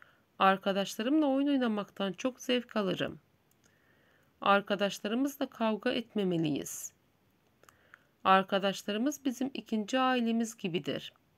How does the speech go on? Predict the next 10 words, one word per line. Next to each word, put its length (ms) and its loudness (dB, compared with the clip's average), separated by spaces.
Oyun. 400 4
Bence 340 4
en 200 4
güzel 380 0
oyun 240 0
saklambaçtır. 1160 -2
Oyun 280 4
oynamak 600 0
çok 240 -4
eğlencelidir. 960 0